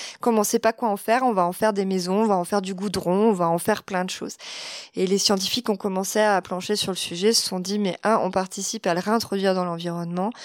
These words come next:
deux, quand le plastique, il chauffe, euh, ça, c'est une propriété spéciale de ce matériau, donc avec le soleil, euh, il y a des émanations toxiques. <laughs> Donc, pour plein de raisons,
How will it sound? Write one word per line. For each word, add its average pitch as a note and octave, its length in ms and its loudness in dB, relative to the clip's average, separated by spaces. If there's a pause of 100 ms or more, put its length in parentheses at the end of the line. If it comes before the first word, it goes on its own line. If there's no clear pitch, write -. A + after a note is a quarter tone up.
(420)
deux, A3 260 4
quand G#3+ 160 -2
le F#3+ 60 2
plastique, F#3+ 500 -4
il G3 80 -4
chauffe, A#3 480 4 (300)
euh, E3+ 360 -2
ça, G#3+ 180 0
c'est F#3 120 -2
une F3 60 -6
propriété G#3 480 0
spéciale G#3 340 0
de F#3+ 80 2
ce - 140 -2
matériau, G3 540 2
donc F#3 200 -2
avec F3+ 240 -2
le F#3 80 0
soleil, G#3+ 500 4 (280)
euh, F#3 280 0 (540)
il - 40 2
y - 20 6
a F#3 40 6
des G3+ 220 4
émanations G#3+ 540 4
toxiques. - 580 -2 (320)
<laughs> - 320 -10
Donc, G#3+ 180 2 (160)
pour - 200 -2
plein C#4+ 400 4
de D#4+ 120 4
raisons, B3 380 4